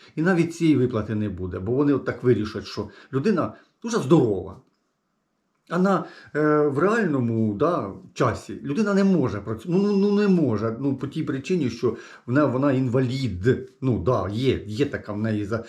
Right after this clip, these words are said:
захворювання, а вони зроблять, що його немає. От.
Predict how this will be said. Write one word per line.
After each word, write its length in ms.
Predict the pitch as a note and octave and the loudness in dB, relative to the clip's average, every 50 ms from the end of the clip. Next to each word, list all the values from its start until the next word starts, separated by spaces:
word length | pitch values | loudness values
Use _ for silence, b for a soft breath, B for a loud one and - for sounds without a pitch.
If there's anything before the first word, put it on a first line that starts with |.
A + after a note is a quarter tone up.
| B B | B B
захворювання, 600 | - A2+ A#2+ - - E3+ G3+ F3+ C#3 A#2 G#2+ A2 A2+ | -4 -4 -4 -2 0 0 2 2 2 0 -2 -2 -2
а 40 | A#2+ | -2
вони 200 | C3 D#3+ F#3+ E3 | -2 -2 -4 -4
зроблять, 420 | A#2 A2+ C#3 D3 B2 G#2+ G2+ - | -4 -2 -4 -2 -2 -4 -6 -4
що 220 | - - B2 - B B B B B B - | -4 -4 -4 -4 B B B B B B -4
його 380 | F#2+ G#2 G#2 G#2 B2 A2 B B B B B B - | -2 0 2 2 2 0 B B B B B B 0
немає. 560 | A2+ B2 D3 D#3+ D#3 B2 G2 F2+ E2+ - - - _ _ _ _ _ _ _ _ _ _ _ _ _ _ - C3 | 4 6 6 6 6 4 2 -2 -6 -12 -18 -20 _ _ _ _ _ _ _ _ _ _ _ _ _ _ -6 -4
От. 200 | A#2 F#2 E2+ | -4 -4 -4